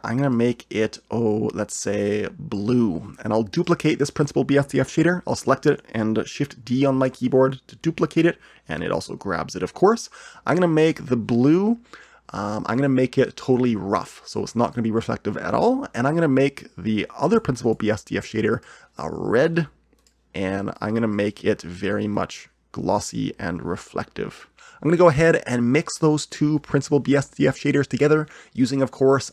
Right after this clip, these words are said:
under the add menu, under shader, a mix shader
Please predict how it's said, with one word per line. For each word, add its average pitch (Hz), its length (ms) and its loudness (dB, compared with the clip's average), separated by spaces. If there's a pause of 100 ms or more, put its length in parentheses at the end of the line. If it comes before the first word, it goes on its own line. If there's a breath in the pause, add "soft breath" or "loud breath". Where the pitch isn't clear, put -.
under 117 120 0
the 104 140 -4
add 113 240 -2
menu, 120 440 2
under 98 320 -8
shader, 117 500 0 (320 soft breath)
a 95 360 -2
mix 117 460 -2
shader 156 500 0